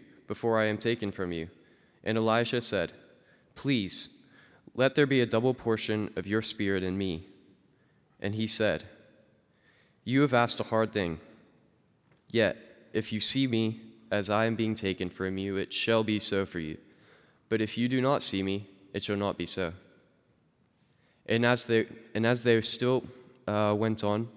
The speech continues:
and talked, behold, chariots of fire and horses of fire separated the two of them. And Elijah went up in a, by a whirlwind into the heavens. And Elisha said it and saw it, and he cried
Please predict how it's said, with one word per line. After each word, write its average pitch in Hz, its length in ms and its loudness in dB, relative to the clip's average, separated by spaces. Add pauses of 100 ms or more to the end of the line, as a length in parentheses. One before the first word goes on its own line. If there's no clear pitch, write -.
(120)
and 98 160 -6
talked, 92 460 -4 (640)
behold, 104 480 0 (420)
chariots 139 460 4
of 139 80 -4
fire 113 340 2
and 107 120 0
horses 110 460 -4
of 87 80 -12
fire 80 380 -4 (100)
separated 104 840 0
the 95 80 -4
two 101 220 -4
of 95 120 -6
them. 69 200 -6 (640)
And 104 120 -2
Elijah 117 540 2 (180)
went 110 160 0
up - 340 -4
in 107 100 -2
a, 101 120 -2
by 104 240 -2
a 104 100 2
whirlwind 90 580 -2
into 92 280 -6
the 85 80 -6
heavens. 85 420 -10 (800)
And 104 140 -2
Elisha 110 580 2
said 104 320 2
it 73 160 -2 (180)
and 98 160 -4 (140)
saw 113 320 0
it, 80 180 -2
and 98 200 -4
he 104 100 -6
cried 90 380 -4